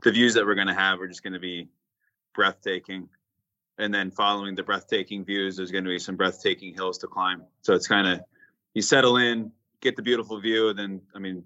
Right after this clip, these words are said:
the race and the climbing starts within the first, or the climbing starts within the first three to four miles. Um, and once you get to the top of those hills, that's the reward, is that the, the views that you have are just, A, the,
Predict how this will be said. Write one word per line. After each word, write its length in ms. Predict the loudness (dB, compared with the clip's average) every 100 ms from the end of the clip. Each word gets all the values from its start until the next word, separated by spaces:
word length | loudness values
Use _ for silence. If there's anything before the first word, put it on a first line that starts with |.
| _
the 200 | -2 2
race 380 | 4 6 4 2
and 100 | -8
the 60 | -8
climbing 420 | -6 -4 -6 -10
starts 380 | -8 -6 -6 -10
within 260 | -12 -10
the 80 | -10
first, 400 | -2 0 0 -2 _ -4
or 80 | 0
the 80 | 0
climbing 380 | 2 4 4 0
starts 300 | -4 -4 -6
within 120 | -12
the 80 | -8
first 300 | -6 -6 -6
three 160 | -6
to 60 | -6
four 240 | -6 -6
miles. 580 | -4 -4 -4 -6 -8 -14 -14
Um, 220 | -8 -2
and 80 | 2
once 200 | 2 4
you 60 | 4
get 140 | 4
to 80 | 2
the 60 |
top 260 | 2 2 2
of 80 | -2
those 180 | -4 -2
hills, 260 | -2 -2
that's 180 | -4 -8
the 60 | -6
reward, 480 | -4 -2 0 0
is 120 | -2 -2
that 240 | -4 -2
the, 280 | -2 0 -2
the 100 | -10
views 280 | -6 0 0
that 100 | 0
you 140 | -4 0
have 320 | 2 2 0
are 100 | -8
just, 260 | -10 -12 -18 _ _ _
A, 260 | 4 6 4
the, 320 | 4 -2